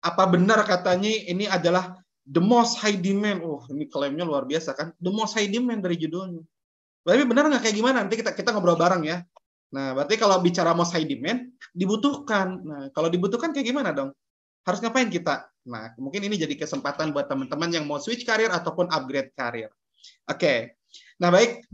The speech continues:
Sebelum kita masuk ke sesi ngobrol-ngobrol kita, nah, marilah kita mengawali kegiatan kita dengan berdoa bersama, ya. Berdoa agar kita, kegiatan kita hari ini bisa berjalan dengan lancar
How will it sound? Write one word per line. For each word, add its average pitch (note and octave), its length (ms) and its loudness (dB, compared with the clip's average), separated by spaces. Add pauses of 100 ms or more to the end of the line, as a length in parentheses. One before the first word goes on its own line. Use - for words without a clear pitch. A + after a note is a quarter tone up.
(140)
Sebelum B3 440 6
kita B3 160 2
masuk E3+ 440 -2
ke D#3 280 2
sesi D3 680 -2 (360)
ngobrol-ngobrol C#3+ 600 0
kita, C3+ 520 -6 (400)
nah, C3+ 240 -4
marilah E3+ 240 0
kita E3 560 -2 (160)
mengawali D3 400 2
kegiatan C#3 320 -2
kita C#3 200 -4
dengan D3+ 200 -4
berdoa C3 320 -2
bersama, A#2+ 640 -8
ya. C#3 240 -4 (560)
Berdoa E3 640 2
agar D3+ 480 2
kita, E3+ 400 -2
kegiatan D3+ 320 -4
kita C#3 160 -6
hari C#3+ 240 -4
ini D3+ 160 -2
bisa C#3 320 -4
berjalan C3 400 -6
dengan C3 240 -8
lancar C#3+ 720 -2